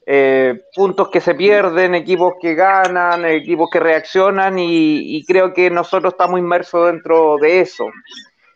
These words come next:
Eh, lo que digo también fue, es el reflejo de lo que fue el primer tiempo. Eh, sin entrar a, al Audax, fue un partido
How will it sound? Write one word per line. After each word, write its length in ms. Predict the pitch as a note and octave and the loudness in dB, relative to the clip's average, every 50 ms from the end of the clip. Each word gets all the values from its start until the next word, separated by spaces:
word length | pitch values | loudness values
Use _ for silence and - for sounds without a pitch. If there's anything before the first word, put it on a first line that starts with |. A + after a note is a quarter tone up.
| _ _ - - - - - - | _ _ -20 -20 -20 -20 -8 -2
Eh, 340 | - F#3 G3 F#3 F3 F3 E3+ | 0 2 4 4 4 4 2
lo 140 | F3+ F3+ D3+ | 2 0 2
que 120 | E3+ F3 | 2 2
digo 360 | F#3+ A#3 B3+ B3+ B3 B3+ A#3+ | 4 4 4 2 2 2 2
también 480 | A#3+ A3 G3+ G3 F3+ G3+ A3 A3+ A#3 A3 | 2 0 -2 0 0 2 2 2 2 -2
fue, 460 | - - G#3+ G3 G3 G3+ F#3+ F#3 F3+ - | -4 -2 0 2 2 4 4 4 2 2
es 180 | G3+ F#3+ - | 0 0 0
el 120 | A3 G#3+ G#3 | 0 0 2
reflejo 500 | G3+ F#3+ F#3+ - G3 G#3+ G#3+ - A3+ A3 | 0 -2 -2 0 -2 -2 0 2 2 2
de 80 | G#3+ | 2
lo 160 | G3+ G3 F3+ | 2 0 -2
que 100 | D#3 F3 | -2 -4
fue 220 | E3 - - G3 G#3 | -4 -2 0 0 0
el 100 | G#3+ G#3+ | 0 -2
primer 340 | - F#3+ F#3 F#3 F3+ E3+ - | -2 -2 0 0 -2 -4 -2
tiempo. 680 | F3 F#3+ A3 A3 G3 D3 B2 - B2+ A#2 A2+ A2+ - _ - - - _ _ - B2 | 0 0 0 0 0 -4 -6 -4 -2 -2 -4 -4 -12 _ -20 -20 -20 _ _ -2 0
Eh, 440 | D3 D3 C#3+ C#3+ C3+ C3 B2+ A#2+ - | 2 4 4 4 4 4 4 2 0
sin 200 | - - G3 F#3+ | -2 -2 -2 -2
entrar 300 | G3 F#3 - G3 G3+ G3+ | -2 -2 -2 0 0 2
a, 380 | G3 F#3+ F#3+ F#3 F3 C#3+ C#3 D#3+ | 2 4 4 4 4 2 2 2
al 160 | D#3+ E3 E3+ | 0 0 0
Audax, 520 | F3+ G3+ G#3 G#3+ G#3+ G#3+ G#3+ G#3+ - - - | 0 2 2 2 2 0 0 -2 -8 -12 -6
fue 100 | - F#3 | -6 -6
un 60 | F#3+ - | -4 -2
partido 680 | - E3+ E3+ - - G3 G3 F#3+ F#3+ F#3 F3+ E3+ D3 | -2 -2 -2 -2 -2 0 2 2 2 4 2 2 0